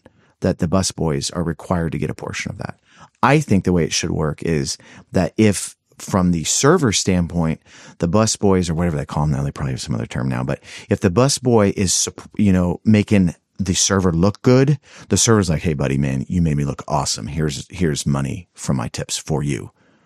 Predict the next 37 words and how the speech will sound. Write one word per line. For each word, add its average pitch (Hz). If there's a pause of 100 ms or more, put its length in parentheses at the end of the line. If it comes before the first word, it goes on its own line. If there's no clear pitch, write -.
(140)
See, 87
I 110
think 135
it, -
that's 123
how 113
it -
should -
work. 113 (340)
The -
whole 143
tip -
system -
<laughs> -
should - (100)
be 196 (100)
like -
that. - (380)
It 110
shouldn't 156
be 135
like, 113 (160)
"Oh, 285
okay, -
well, 165
okay, 156
get 131
all 135
the 143
busboys 139
together. 131
Okay, 143
everybody, 143
here's 135
your 143
little 143
portion." 139